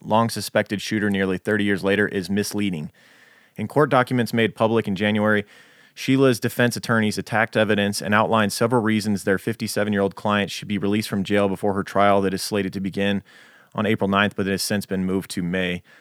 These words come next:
Um, the state has spent the last thirty years trying to force the evidence to match this loose motive, but the pieces don't fit the puzzle, Keen Warren's attorneys wrote. Forcing the p-, pieces into the wrong puzzle is futile and dangerous. This is precisely how you convict an innocent person.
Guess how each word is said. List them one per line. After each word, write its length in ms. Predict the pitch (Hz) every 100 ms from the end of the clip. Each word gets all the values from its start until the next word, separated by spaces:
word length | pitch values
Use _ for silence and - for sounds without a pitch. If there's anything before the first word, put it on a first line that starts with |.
| _ _ _ -
Um, 340 | 92 90 90
the 100 | 107
state 380 | - 139 147 127
has 140 | 113
spent 280 | - 127 107
the 80 | 107
last 300 | 104 110 -
thirty 220 | 127 139
years 320 | 123 117 104
trying 240 | - 110 101
to 40 |
force 340 | - 110 117
the 120 | - 110
evidence 380 | 107 104 101
to 80 | -
match 320 | 98 104 -
this 180 | 101 95
loose 260 | 110 113 -
motive, 460 | 101 95 82 78 _ _ -
but 100 | -
the 80 |
pieces 380 | - 123 113 113
don't 240 | 113 104 -
fit 120 | 101
the 80 | 95
puzzle, 480 | 104 101 92 90 _ -
Keen 260 | 113 101
Warren's 320 | 98 101 98
attorneys 460 | - - 107 95 90
wrote. 260 | 95 101 - - - - _
Forcing 380 | 120 127 139 131
the 100 | 110
p-, 160 | -
pieces 480 | 98 131 110 120 107
into 200 | 117 113
the 100 | 101
wrong 220 | 110 117
puzzle 340 | 113 113 110 98
is 100 | -
futile 520 | 120 123 120 120 107
and 100 | 95
dangerous. 500 | 101 101 92 82 -
This 180 | 104 104
is 100 | 101
precisely 540 | - 104 120 120 120
how 80 | 110
you 140 | 107 101
convict 400 | 101 98 110 101
an 80 |
innocent 400 | 98 98 - -
person. 440 | - 98 - 90